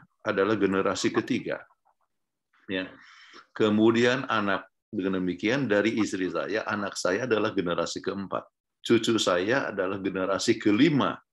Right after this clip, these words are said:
Advent. Ya, ya. Jadi, eh, masing-masing kita, yang banyak orang tua yang kakek, kakek neneknya adalah Advent dan sebagainya, menunjukkan bahwa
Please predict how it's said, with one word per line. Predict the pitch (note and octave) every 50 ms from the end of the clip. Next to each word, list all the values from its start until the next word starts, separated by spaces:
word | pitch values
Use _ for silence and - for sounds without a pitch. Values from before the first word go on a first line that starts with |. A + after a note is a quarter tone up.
| _ _ -
Advent. | A2 A#2+ - - - - D2 - - _ - _ _ _ _ _ _ _ -
Ya, | - - F2+ - - _ _ - - _ _ -
ya. | - F#2 F2+ E2+ - - - - - - _
Jadi, | - F#2 G#2 A2 G#2+ A2 A2+ C#3 E3 F3+ E3 - -
eh, | - A#2+ A2+ A2 G#2+ G#2 G#2+ G#2+ G#2 G#2 G#2 G#2+ G#2 G#2 G#2+ - -
masing-masing | C3+ C#3 B2 A#2+ A#2+ D3 C#3 C#3 C3 - C#3+ C#3 C3
kita, | B2 B2+ A#2+ C#3 D3 D#3+ B2+ G#2 F#2 G2+
yang | G#2 G2+ F#2 G2
banyak | F#2 G2+ G#2 G#2
orang | F#2+ F#2 F#2 F#2 F#2 -
tua | - G#2 G2+
yang | G2 F#2 F2 E2+ _
kakek, | - F#2 - - F2 - - G2 F2 F2 F2 - - -
kakek | - F2 E2+ D#2 D#2 E2+ - -
neneknya | E2+ E2+ E2+ E2 F2 F2+ - F#2+ F#2 F2 E2+ - E2+
adalah | E2 E2 E2 E2 D#2+ - - _ _ _ -
Advent | - E2+ E2 - - F#2 F2 E2
dan | D#2 D2+
sebagainya, | - - F2 E2+ D#2+ - E2+ D#2+ - A#2+ D3+ D#3+ - - - -
menunjukkan | G2+ G2 G2+ G2+ G2+ A2 A#2 B2 D3 D3+ D3
bahwa | C3 A2+ G#2 G#2 G#2+ G#2+